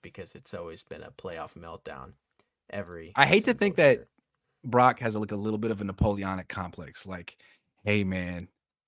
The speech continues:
Speaker 2: I'm not, I, I'm better than you think. Just because I'm just a little bit smaller with the, I don't have the strongest arm doesn't mean that I'm just," like, okay. All right. Okay. <laughs> Fine. Whatever.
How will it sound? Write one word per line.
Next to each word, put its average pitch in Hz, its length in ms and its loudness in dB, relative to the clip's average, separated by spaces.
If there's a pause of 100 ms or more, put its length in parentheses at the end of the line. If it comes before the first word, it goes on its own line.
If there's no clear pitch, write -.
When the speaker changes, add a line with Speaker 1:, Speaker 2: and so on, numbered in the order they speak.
(340)
Speaker 2:
I'm 113 300 -2
not, 110 340 4
I, 113 200 6
I'm 98 280 -4
better 123 300 0
than 110 160 2
you 98 100 2
think. 98 480 2
Just 143 180 6
because 131 340 4
I'm 101 440 2
just - 140 -8
a - 40 -2
little 127 300 8
bit 113 160 2
smaller 117 540 4
with 107 120 0
the, 104 200 -6
I 131 40 2
don't 135 60 8
have 135 100 6
the 113 80 0
strongest 135 480 6
arm 131 360 12
doesn't 139 300 8
mean 147 220 8
that 123 120 2
I'm 135 180 4
just," - 180 0
like, 123 160 -4 (840)
okay. 85 200 -12 (540)
All - 60 -14
right. - 380 -10
Okay. 90 340 -8
<laughs> - 100 -20
Fine. 165 560 4 (460)
Whatever. 170 720 10